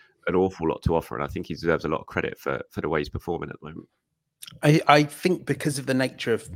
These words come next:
Speaker 2: Mikel Arteta's squad as well, I don't think Kiwior gets much of the allowances that are afforded to other young players,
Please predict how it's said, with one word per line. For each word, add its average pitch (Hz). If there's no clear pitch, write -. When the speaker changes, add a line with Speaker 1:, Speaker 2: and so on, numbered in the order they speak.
Speaker 2:
Mikel 123
Arteta's 110
squad 107
as 107
well, 117
I 131
don't 160
think 160
Kiwior 151
gets -
much 127
of 110
the 113
allowances 110
that 104
are 98
afforded 101
to -
other 107
young 101
players, 104